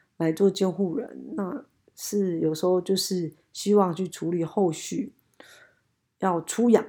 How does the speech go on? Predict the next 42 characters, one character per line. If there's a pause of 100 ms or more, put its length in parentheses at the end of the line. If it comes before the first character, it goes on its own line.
的
事
情。 (640)
我
们
看
到
有
些
孩
子
可
能
他
长
期
受
家
暴
等
等
的， (680)
然
后
呢，
可
能
有
时
候 (400)
会
帮
他
处
理
说
可
能
出
养
给
其